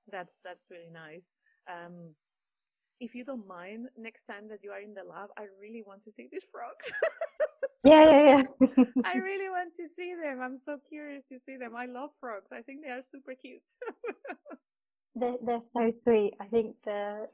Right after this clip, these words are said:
Speaker 2: the, the funny thing is when, um, when they get fed, they go into a frenzy. And it's
Speaker 1: Oh.
Speaker 2: kind of, it's kind of like, um, they're just waving their, their arms, uh,
Speaker 1: Oh.
Speaker 2: in front of their face to, like, really channel the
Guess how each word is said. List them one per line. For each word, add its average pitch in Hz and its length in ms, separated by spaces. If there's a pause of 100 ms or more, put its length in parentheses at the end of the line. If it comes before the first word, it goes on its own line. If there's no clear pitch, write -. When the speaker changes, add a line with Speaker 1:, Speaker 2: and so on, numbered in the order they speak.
(140)
Speaker 2:
the, - 100 (800)
the 220 120
funny 233 260
thing 233 180
is 190 160
when, 196 240
um, 190 280
when 208 160
they 208 120
get - 240 (140)
fed, 208 220 (280)
they 202 260
go 202 140
into 196 360
a 185 60 (120)
frenzy. 214 520 (680)
And 214 100
it's 226 120
Speaker 1:
Oh. 220 100
Speaker 2:
kind 233 180
of, 262 140
it's 240 120
kind 247 280
of 226 120
like, 202 280 (100)
um, 185 640
they're 202 80
just 196 300 (260)
waving 214 480
their, 196 380 (260)
their 196 240
arms, 190 680 (520)
uh, 190 160
Speaker 1:
Oh. - 160
Speaker 2:
in 208 120
front 214 220
of 190 100
their 202 200
face 202 400
to, 202 80
like, 185 220
really 202 360 (680)
channel 220 320
the 202 80